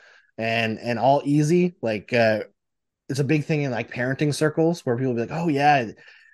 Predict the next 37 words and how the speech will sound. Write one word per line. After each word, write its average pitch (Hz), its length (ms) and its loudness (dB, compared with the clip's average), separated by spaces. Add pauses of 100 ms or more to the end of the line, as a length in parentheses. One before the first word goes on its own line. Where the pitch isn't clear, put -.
(340)
you 139 200 -6
know, 147 100 2
you 143 120 0
have 170 240 2
them 185 100 4
and 165 100 2
you 135 60 -2
think 160 160 -2
it's 139 80 -10
tough, 165 300 -4
but 123 100 -4
it's - 140 -12
just, - 240 -4
they're 147 120 0
so 190 260 4
amazing, 180 400 6
blah, 160 100 6
blah, 156 100 4
blah. 151 240 4
It, 127 240 -4
it 147 460 -6
doesn't 170 260 4
feel 156 240 2
bad 135 360 0
at 123 60 -6
all." 131 320 0 (240)
Like, - 140 -18
no, 175 160 2
parenting 147 360 -2
is 127 80 -6
extremely 117 380 -6
hard. 85 240 -8 (460)
Uh, 117 440 2 (120)
kids 165 320 2
are 127 440 2
great, 143 420 0
yes. 139 420 -2